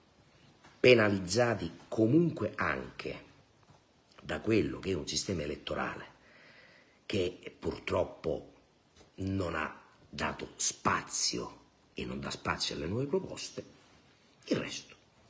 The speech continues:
ora aspettiamo il verdetto e vediamo da questo punto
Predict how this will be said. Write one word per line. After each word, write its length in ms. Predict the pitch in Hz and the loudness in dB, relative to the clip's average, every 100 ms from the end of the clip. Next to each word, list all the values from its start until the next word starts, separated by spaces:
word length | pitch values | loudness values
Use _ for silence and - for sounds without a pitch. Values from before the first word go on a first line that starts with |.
| - - - - _ _ | -20 -20 -20 -20 _ _
ora 180 | - - | -8 -8
aspettiamo 600 | - - - - - - - _ - - _ _ _ _ _ _ | -8 -12 -14 -12 -12 -14 -18 _ -20 -20 _ _ _ _ _ _
il 180 | - 147 | -4 -2
verdetto 720 | 135 151 - 156 - - - - _ _ _ _ - | 0 -2 -2 -4 -6 -12 -20 -20 _ _ _ _ 0
e 160 | - | 2
vediamo 640 | 220 135 - - - - - - | 2 2 0 -2 -8 -12 -20 -10
da 160 | 104 | -8
questo 320 | 95 101 - | -4 -4 -6
punto 500 | 90 87 82 - - | -8 -6 -8 -10 -18